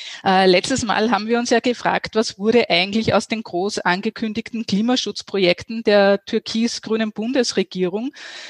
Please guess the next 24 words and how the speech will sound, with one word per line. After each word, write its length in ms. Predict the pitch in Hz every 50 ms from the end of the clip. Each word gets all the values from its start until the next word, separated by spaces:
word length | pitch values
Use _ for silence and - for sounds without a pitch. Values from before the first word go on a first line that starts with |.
| - - - -
Die 120 | 247 262
möchte 520 | 254 214 190 - - - - 247 226 220 214
Österreich 640 | - 190 208 - - 226 208 202 185 196 202 -
ja 260 | - 220 214 208 214
innerhalb 460 | - - 233 233 247 262 226 214 -
der 180 | - 240 220 -
E 140 | 220 220 -
U 160 | 220 220 233
als 300 | - 196 202 - - -
Klimaschutzvorreiter 1200 | - 233 240 240 240 240 - 247 240 - - - - - 175 175 196 214 214 170 175 - - 196 190
positionieren. 1000 | - _ - 190 180 - 196 - - 214 202 185 180 185 190 208 247 294 277 - _ _ _ _
Und 200 | - 233 220 226
wir 100 | 226 214
haben 240 | 190 180 180 202 220
uns, 320 | 226 233 233 220 - -
ähm, 480 | - 202 196 196 196 196 202 202 208 202 _ -
drei 500 | - 190 170 165 170 185 196 208 214 214 - _ _ _ _ -
konkrete 960 | - 233 226 - - 185 180 196 - _ - 208 208 202 208 208 - - - _ _ _ _ _ _ _ _ _ _ _ _
Vorhaben 600 | - - - 170 165 180 196 214 202 190 202 202 -
angeschaut. 720 | 160 160 170 190 262 254 - - 170 160 180 214 - -
Das 220 | - 214 - - -
war 180 | 185 175 170
jetzt 240 | 180 - - - -
der, 320 | 185 170 175 170 170 165